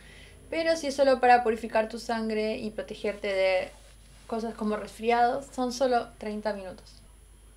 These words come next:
Las frecuencias alfa corresponden a las vibraciones que se generan en una persona al meditar, estar relajado, disfrutar de la naturaleza y lograr el equilibrio entre el mundo terrenal y espiritual.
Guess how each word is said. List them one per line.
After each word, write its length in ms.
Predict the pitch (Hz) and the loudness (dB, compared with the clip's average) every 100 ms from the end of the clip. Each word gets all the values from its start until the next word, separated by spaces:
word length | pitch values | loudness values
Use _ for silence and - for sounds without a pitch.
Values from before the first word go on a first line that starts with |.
| - - - - - - - - - - - - | -20 -20 -20 -20 -20 -20 -20 -20 -20 -20 -20 -4
Las 220 | 226 220 | -2 -2
frecuencias 640 | - 226 254 302 320 311 | -4 0 2 2 0 2
alfa 640 | 294 269 226 220 - 226 233 | 6 6 6 0 0 0 0
corresponden 680 | 220 214 214 - 240 254 247 | -2 -4 -4 -2 0 0 0
a 20 | |
las 160 | 233 202 | 0 0
vibraciones 480 | 208 202 196 226 | -2 -4 -4 -6
que 80 | 233 | -4
se 180 | 240 214 | -6 -6
generan 520 | - 208 214 226 220 | -6 -4 -2 -2 -4
en 160 | 220 214 | -6 -2
una 200 | 233 240 | 0 0
persona 380 | 214 214 226 226 | -2 -6 -6 -6
al 80 | |
meditar, 480 | 220 190 190 208 220 | -6 -6 -8 -4 -2
estar 240 | 214 - 226 | -2 -4 -4
relajado, 460 | 233 190 - 220 | -4 -6 0 2
disfrutar 400 | 214 214 - 208 | 2 -2 -4 -2
de 80 | 233 | -2
la 80 | 214 | -4
naturaleza 560 | 196 196 196 214 240 | -8 -6 -6 -6 -8
y 100 | 233 | -4
lograr 260 | 233 233 262 | -2 2 2
el 60 | 269 | 2
equilibrio 380 | 254 220 220 | 0 -2 -4
entre 180 | 220 214 | -6 -6
el 60 | 196 | -10
mundo 340 | 202 214 214 | -8 -4 -4
terrenal 380 | 208 190 190 196 | -4 -6 -6 -8
y 60 | 190 | -10
espiritual. 600 | - 208 214 262 233 | -10 -10 -4 -2 -2